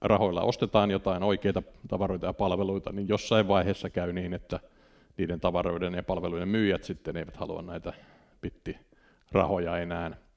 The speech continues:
jolloin he, tota, sitten myyvät vaikka eurojen sijasta dollari ihmisille, jotka eivät ole ehkä in-, inflatoineet niin paljon, tai vaikka renminbi tai bitcoin tai kulta ihmisille, niin, tuota, sitten nämä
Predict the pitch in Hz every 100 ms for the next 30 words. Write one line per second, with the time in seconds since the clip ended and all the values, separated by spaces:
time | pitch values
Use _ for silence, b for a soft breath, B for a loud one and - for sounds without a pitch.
0 | b b b b - 85 85 85 87 95
1 | 80 - 82 - 87 87 82 - - 90
2 | 90 92 92 90 85 - 78 - b b
3 | b _ _ - 101 98 92 92 - 95
4 | 120 110 107 104 107 104 101 95 95 -
5 | b b - - 87 87 82 87 85 -
6 | 87 82 85 85 92 92 92 98 90 92
7 | 90 85 87 90 - - - - - 104
8 | 101 95 98 - 92 90 b b b b
9 | b 127 - 120 110 104 107 101 - -
10 | 117 107 101 107 101 98 95 98 92 87
11 | 98 87 87 - B B B B - 95
12 | - 90 90 90